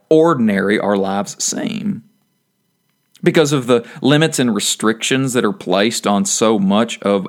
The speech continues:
our days, we seem to talk most about pretty basic and ordinary things. A lot of things have been removed,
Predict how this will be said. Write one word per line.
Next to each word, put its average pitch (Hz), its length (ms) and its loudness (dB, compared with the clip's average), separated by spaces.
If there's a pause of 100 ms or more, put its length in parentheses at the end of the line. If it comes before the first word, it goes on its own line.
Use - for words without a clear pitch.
our 95 360 -2
days, 95 680 -2
we 147 340 -2 (580)
seem 165 560 0
to 147 100 0
talk 131 360 0
most 113 380 0
about 117 540 -2
pretty 139 280 0
basic 117 800 -2 (300)
and 131 220 -4
ordinary 98 760 0
things. - 800 -8 (1040)
A 123 60 -2
lot 127 220 2
of 147 120 -4
things 143 340 -2
have 101 240 -4
been 131 360 0 (280)
removed, 127 1000 0